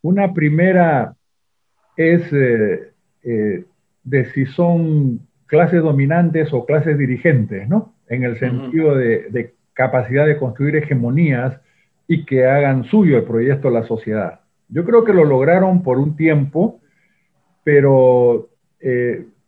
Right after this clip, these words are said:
Speaker 1: es muy heterogéneo. Yo creo que hay países donde las élites sí es-, son conscientes de que tienen que hacer alguna concesión por su propia supervivencia, ¿no?
Speaker 2: Ujú.
Speaker 1: Entonces, ese es un primer elemento. El segundo elemento,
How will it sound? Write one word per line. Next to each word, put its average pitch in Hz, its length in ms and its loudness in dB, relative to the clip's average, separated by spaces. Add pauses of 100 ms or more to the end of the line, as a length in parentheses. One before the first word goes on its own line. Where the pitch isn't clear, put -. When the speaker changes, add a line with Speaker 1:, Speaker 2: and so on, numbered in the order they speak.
(160)
Speaker 1:
es 185 160 2
muy 208 180 6
heterogéneo. 156 640 2
Yo 147 160 0
creo 175 200 2
que 170 80 0
hay 170 80 2
países 165 480 0
donde 120 300 0
las 110 260 -4
élites 139 540 0 (640)
sí 165 180 2
es-, 165 140 2 (160)
son 175 260 0
conscientes 151 640 0
de 131 120 2
que 113 100 -2
tienen 147 340 0
que 127 240 0
hacer 123 280 -2
alguna 147 400 -2
concesión 143 920 -4 (120)
por 151 180 -2
su 156 140 -2
propia 233 260 -2
supervivencia, 104 880 -6 (320)
¿no? 147 140 -4
Speaker 2:
Ujú. 113 220 -10 (340)
Speaker 1:
Entonces, 170 640 2
ese 175 260 0
es 165 120 0
un 170 120 2
primer 143 300 0
elemento. 113 500 -2
El 127 80 -4
segundo 254 340 0
elemento, 180 640 0